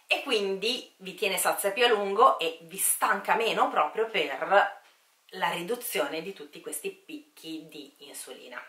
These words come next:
Terzo consiglio, vai a camminare dopo i pasti. Il fatto di attivarci, il fatto di muoverci, il fatto di consumare subito quello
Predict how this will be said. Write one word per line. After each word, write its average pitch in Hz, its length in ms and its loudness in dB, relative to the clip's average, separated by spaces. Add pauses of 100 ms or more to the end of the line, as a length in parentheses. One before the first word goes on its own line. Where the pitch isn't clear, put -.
(120)
Terzo - 340 -2
consiglio, - 640 -4
vai - 260 -2
a 202 60 2
camminare 175 500 -2
dopo 143 180 -10
i 147 60 -14
pasti. - 540 -12
Il 185 100 -8
fatto 233 320 -2
di - 460 -6
attivarci, - 1000 -4 (260)
il 160 100 -12
fatto - 380 4
di 170 300 -8
muoverci, 175 960 2
il 196 80 -2
fatto 220 260 0
di 170 160 -4
consumare 220 720 6
subito 202 500 -2
quello 170 340 -4